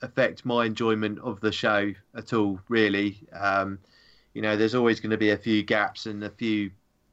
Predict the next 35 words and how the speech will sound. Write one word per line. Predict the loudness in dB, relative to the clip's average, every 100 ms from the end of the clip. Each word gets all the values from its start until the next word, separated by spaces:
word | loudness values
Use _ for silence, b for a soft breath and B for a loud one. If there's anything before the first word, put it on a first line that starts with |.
| _ _ _
paper-thin | -4 -4 -4 -6 -4 -4 -6 -10 _ _ _ _ _ _ _ _ -4
elements | -2 0 0 -2 -6
to | -4
shows | 0 2 2 2
like | 0 2
this, | 0 0 -6 -4
uh, | -2
especially | 0 0 -2 0 0
within | 2 0 -2
twelve | -2 0 2
episodes. | 2 -2 -4 -2 -2 -2
You | -4
haven't | -2
got | -4 -4
the |
space | -4 0 0 -2 -6
to | -8
really | -4 -2 -2 -6 -8 _ _ _
flesh | -4 -4 -2 -4
everything | -6 -8 -6 -2
out. | -2 -2 -6 -14
You | -10
know, | -6
you | -2
need | 0 -2
to |
keep | -2 -2 0
things | -4 -4 2
moving | 4 4 2
along | 4 4 2 -6 b b b b
quite | 0 0 2
quickly | 0 -2 0 -2 -2
to | -6
tell | -2 2 4
a | 4 2